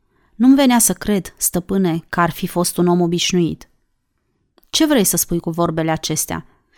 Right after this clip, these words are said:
Nu cumva vrei să afirm că a fost mai mult decât un om?” „Doar nu-ți închipui despre el că a fost un zeu.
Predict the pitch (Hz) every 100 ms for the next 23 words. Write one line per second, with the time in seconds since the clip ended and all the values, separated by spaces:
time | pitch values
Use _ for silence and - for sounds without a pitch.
0 | - - 254 311 277 214 214 190 185 190
1 | 175 - 226 220 175 - 202 202 185 196
2 | 226 185 - 175 175 170 196 233 262 -
3 | _ _ _ _ _ _ _ 196 208 202
4 | 254 320 294 208 202 185 185 - 196 196
5 | 175 - 180 190 190 170 180 165